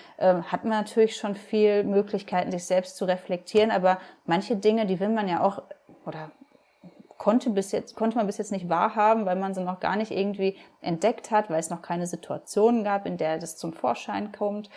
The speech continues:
Und wenn das dann irgendwie ans Tageslicht kommt, dann denke ich mir so, „Oh je, was“,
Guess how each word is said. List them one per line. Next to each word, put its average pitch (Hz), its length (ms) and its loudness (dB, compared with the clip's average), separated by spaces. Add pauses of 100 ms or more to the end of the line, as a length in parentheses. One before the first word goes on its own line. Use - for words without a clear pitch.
(400)
Und 180 480 4
wenn 175 160 0
das 175 180 2
dann 240 140 0
irgendwie 214 240 0
ans 190 160 -4
Tageslicht 196 540 -2
kommt, 190 200 0
dann 165 120 -4
denke 170 160 -6
ich - 100 -16
mir 175 80 -6
so, - 140 -8
„Oh 202 80 -2
je, 220 420 2
was“, - 240 -8